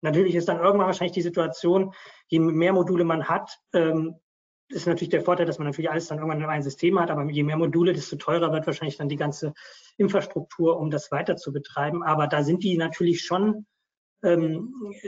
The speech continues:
ist bei dem PropTech-Unternehmen natürlich auch ein Lernprozess. Welche Prozesse kann man noch integrieren? Wo ist dann der Mehrwert für den Kunden? Und da sieht man auch schon enorme Entwicklungen in wenigen Jahren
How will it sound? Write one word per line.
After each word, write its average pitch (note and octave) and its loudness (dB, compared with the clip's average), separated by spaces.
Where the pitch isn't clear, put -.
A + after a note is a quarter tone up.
ist A3 -8
bei E3+ 0
dem E3+ 2
PropTech-Unternehmen E3 0
natürlich E3 -4
auch G3 0
ein D#3+ 4
Lernprozess. D3 -4
Welche D3+ -2
Prozesse E3 -4
kann E3 -2
man E3 0
noch D#3 -2
integrieren? E3 0
Wo D#3 2
ist - -4
dann D3+ -2
der D#3 0
Mehrwert D#3 0
für D3+ -10
den D3+ -4
Kunden? F3+ 0
Und C3+ -2
da C#3+ 2
sieht D3+ 0
man E3 0
auch E3 0
schon F3+ 0
enorme F3 2
Entwicklungen F#3 2
in C#3+ -2
wenigen F3+ 4
Jahren F3 2